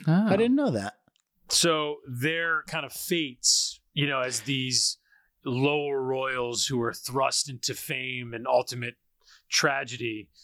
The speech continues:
Speaker 3: is a weird parallel between them, you know, especially since they're related.
Speaker 2: There's, um, there's a great, just quick shout out. There's a g-, a really good scene if you just want, like, a little sort of t-,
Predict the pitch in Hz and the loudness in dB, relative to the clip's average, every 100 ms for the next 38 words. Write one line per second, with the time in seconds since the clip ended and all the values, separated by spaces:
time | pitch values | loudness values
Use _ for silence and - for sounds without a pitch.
0 | - - - _ _ _ 165 135 143 131 | -20 -20 -20 _ _ _ -2 0 0 2
1 | 160 151 135 - 131 131 127 110 95 120 | 2 2 -4 -4 0 0 2 0 -2 -4
2 | 131 110 104 98 113 110 110 139 117 - | -4 -6 -10 -14 -8 -4 -2 0 0 0
3 | - 104 - 104 101 104 101 - _ _ | -2 -2 -4 -4 -6 -10 -14 -20 _ _
4 | _ _ _ 151 131 165 151 160 127 113 | _ _ _ 4 4 4 2 0 0 -2
5 | 104 117 139 139 120 131 131 131 135 123 | -4 -2 0 0 -4 -4 -2 -2 0 -2
6 | - 151 - 117 107 107 120 120 120 95 | 0 0 2 0 2 -2 -2 -4 -4 -6
7 | - 127 131 160 135 107 139 127 - 117 | -2 2 4 4 2 0 0 2 0 2
8 | 107 101 107 110 107 - 113 110 107 104 | 0 0 -2 -2 -2 0 2 2 0 -2
9 | 110 104 117 110 113 107 - _ - - | 0 2 2 0 -4 -6 -12 _ -2 2
10 | 120 101 92 _ _ _ _ _ _ _ | 2 0 -4 _ _ _ _ _ _ _